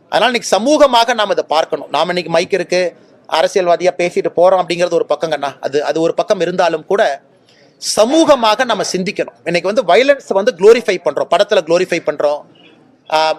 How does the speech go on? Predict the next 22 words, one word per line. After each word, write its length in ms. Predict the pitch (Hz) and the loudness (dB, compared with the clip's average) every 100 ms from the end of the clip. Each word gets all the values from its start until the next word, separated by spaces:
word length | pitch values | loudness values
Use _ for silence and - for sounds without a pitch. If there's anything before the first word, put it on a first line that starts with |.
| - | -4
ஜாதிய 400 | 143 185 233 247 | 0 2 4 2
சில 240 | 220 190 175 | 2 0 0
படத்துல 280 | 165 170 175 | -2 -2 -2
குளோரிஃபை 360 | 156 170 170 156 | 0 0 -2 -4
பண்றோம், 360 | - 143 147 151 - - - - - | -4 -2 -2 -2 -6 -20 -20 -20 2
வயலன்ஸை 460 | 175 262 285 - 220 | 4 6 2 2 0
குளோரிஃபை 380 | 180 180 180 170 | 0 0 -2 -4
பண்றோம். 280 | 156 151 165 | -4 -2 -2
அதை 100 | 156 | 0
நம்ம 160 | 156 147 | -2 -6
ஸ்டாப் 360 | - 190 196 | -2 -2 0
பண்ணுங்கன்னா 440 | 180 160 147 143 156 - - _ _ - | -4 -4 -6 -4 -6 -8 -18 _ _ -14
ஸ்கூல்ல 520 | - - 269 302 262 247 | -14 -2 0 2 0 0
கொஞ்சம் 240 | 208 185 | -2 -2
இன்னுமே 380 | 175 220 226 247 | -4 -2 0 0
கொஞ்சம் 220 | 214 170 | -2 -6
ஸ்ட்ரிக்டா 320 | - 196 - 233 | -8 -6 0 2
மாரல் 320 | 175 196 208 | 4 2 2
சயின்ஸ் 220 | 202 175 - | -2 -6 -4
லெசனை 300 | 151 202 185 | -4 -4 -4
கொண்டு 220 | 156 165 | -4 0
வரணும். 400 | 156 143 143 151 | 0 0 -2 -4